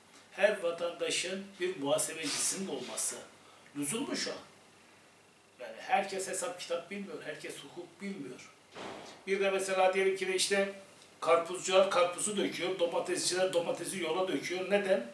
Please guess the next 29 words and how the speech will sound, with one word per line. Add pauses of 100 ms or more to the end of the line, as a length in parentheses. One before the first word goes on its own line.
(480)
Çünkü
tarımda
bir, (600)
e,
yani, (240)
e, (340)
özel
bir
politika
olduğunu
düşünmüyorum. (440)
Veya
şöyle,
yani
devlet
belki
de
yetişemiyor
olabilir.
Çünkü (160)
ilçe
tarımlar
var,
il
tarımlar
var,
personel
sıkıntısı
çekiyorlar.